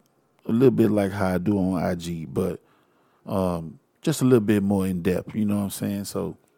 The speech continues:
just rock with me. That's what we doing. So let me give y'all a little story, a little background about me, and I, I feel like it's gonna play full circle into what I got going on,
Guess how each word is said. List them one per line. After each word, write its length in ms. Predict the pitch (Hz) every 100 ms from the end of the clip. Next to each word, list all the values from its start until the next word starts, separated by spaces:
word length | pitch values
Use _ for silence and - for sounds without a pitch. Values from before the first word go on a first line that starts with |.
| _ -
just 200 | 123 101
rock 340 | 107 92 95
with 160 | 98 101
me. 120 | 101
That's 220 | - 104 -
what 120 | 92
we 100 | 90
doing. 360 | 87 87 85 - _ - - -
So 240 | - 143
let 160 | 98 147
me 80 | 190
give 220 | 160 147
y'all 260 | 120 107 101
a 20 |
little 240 | 98 95
story, 440 | 85 - 104 104 98
a 20 |
little 180 | 95 92
background 580 | 87 92 90 92 92 87
about 300 | 85 85 85
me, 280 | 95 95
and 100 | 90
I, 140 | 90 90 _ _ - - - -
I 160 | 131
feel 200 | - 143
like 240 | 110 104 107
it's 120 | 95
gonna 260 | 101 95 90 -
play 300 | - 110 95
full 380 | - 117 107 95
circle 580 | - 104 90 92 90 - _ _ _ _ _ -
into 680 | 98 - - 101 95 95 95 _ _ _ _ _ _ _ _
what 300 | 95 95 90
I 140 | 92
got 240 | 92 90 90
going 380 | 90 87 85
on, 340 | 87 73 -